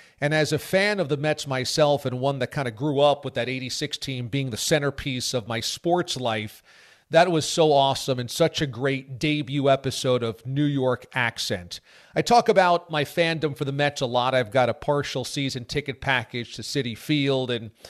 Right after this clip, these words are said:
you know, I just, I love those players from the Mets and that specific 'eighty-six, 'eighty-seven, 'eighty-eight team. Those were the teams of my youth that I really felt most close to. And, you know, that happens when you're in your formative years. I was, what, seven,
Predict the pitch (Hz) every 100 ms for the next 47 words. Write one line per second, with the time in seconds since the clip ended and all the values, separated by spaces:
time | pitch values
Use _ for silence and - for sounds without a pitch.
0 | - - _ 151 151 147 147 170 - _
1 | 147 139 151 170 151 151 151 - - 165
2 | 160 143 131 123 - - - - 156 139
3 | 131 139 139 - 131 135 - - 139 -
4 | 160 147 - 139 143 143 - 151 143 -
5 | 147 139 139 131 143 135 131 - 143 135
6 | 131 123 - - 147 135 123 139 156 135
7 | 127 - - 156 143 139 127 - - _
8 | 139 139 131 135 151 139 127 131 156 160
9 | 139 123 147 135 - 156 147 139 - -
10 | 151 175 202 - - 151 113 113 135 160
11 | 160 147 156 - 147 139 139 123 123 123
12 | 113 - - - _ - 143 156 156 147
13 | 131 123 - 165 156 143 135 120 127 135
14 | 127 120 117 113 117 110 98 - - 90
15 | - - 147 135 120 131